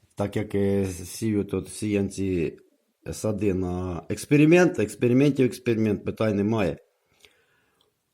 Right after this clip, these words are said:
Але сіянці іменно пікана, якщо з них виклюються, які в нас будуть, е, плодоносити, то якщо його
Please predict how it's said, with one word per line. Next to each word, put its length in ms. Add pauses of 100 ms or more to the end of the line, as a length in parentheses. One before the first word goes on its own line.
Але 220
сіянці 580
іменно 420
пікана, 600 (1300)
якщо 360
з 60
них 200
виклюються, 680
які 240
в 100
нас 440 (440)
будуть, 440
е, 140
плодоносити, 800
то 140
якщо 240
його 340